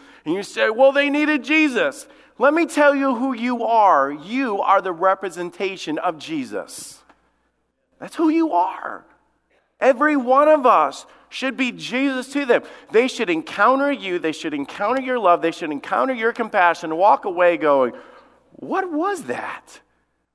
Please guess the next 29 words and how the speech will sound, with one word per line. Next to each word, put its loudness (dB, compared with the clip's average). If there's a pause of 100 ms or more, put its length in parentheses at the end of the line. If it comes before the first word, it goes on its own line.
(160)
All 6
I 6
know 6
is -2
I 4
feel -4
better. 0 (280)
I -8
feel -6
different. -4
I 0
feel -8
cared -6
for. 0
I 2
feel 0
noticed." 0 (880)
And -14
Jesus -6
said, -2
"Who -12
touched -12
me?" -20 (840)
When -6
all 4
denied, 0
Peter -4
and -6
they -4